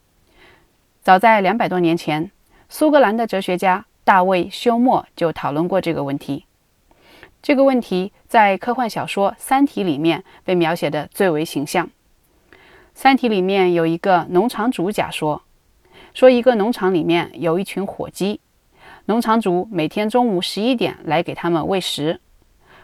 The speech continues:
火鸡中的一名火鸡科学家观察这个现象，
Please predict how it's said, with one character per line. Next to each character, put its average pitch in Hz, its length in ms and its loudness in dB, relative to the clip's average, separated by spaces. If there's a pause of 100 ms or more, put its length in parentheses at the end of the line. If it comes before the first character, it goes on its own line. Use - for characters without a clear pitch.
火 - 200 -2
鸡 262 160 0
中 277 160 2
的 240 120 2
一 226 120 -2
名 214 240 -2
火 160 220 0
鸡 202 160 -6
科 233 140 -2
学 190 160 -4
家 208 260 0 (320)
观 233 220 2
察 170 240 -4
这 190 100 -6
个 185 80 -6
现 185 240 -6
象， - 220 -6